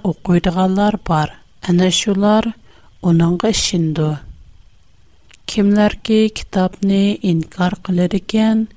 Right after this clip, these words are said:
ular ziyon tortquchilardir. Tavrat, Injilni inkor qilg'uvchilar pushaymonga qoldi.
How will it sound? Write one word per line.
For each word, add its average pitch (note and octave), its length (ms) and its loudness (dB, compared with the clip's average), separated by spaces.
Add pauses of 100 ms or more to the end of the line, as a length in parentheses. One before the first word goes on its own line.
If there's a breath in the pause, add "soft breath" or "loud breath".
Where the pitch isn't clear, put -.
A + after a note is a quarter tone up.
(420 soft breath)
ular F#3+ 460 2
ziyon F#3+ 560 2
tortquchilardir. E3+ 1120 -4 (1500)
Tavrat, F3+ 720 0
Injilni E3+ 800 2
inkor E3+ 500 -2
qilg'uvchilar G#3 920 -4
pushaymonga F#3+ 920 -2
qoldi. D#3+ 460 -4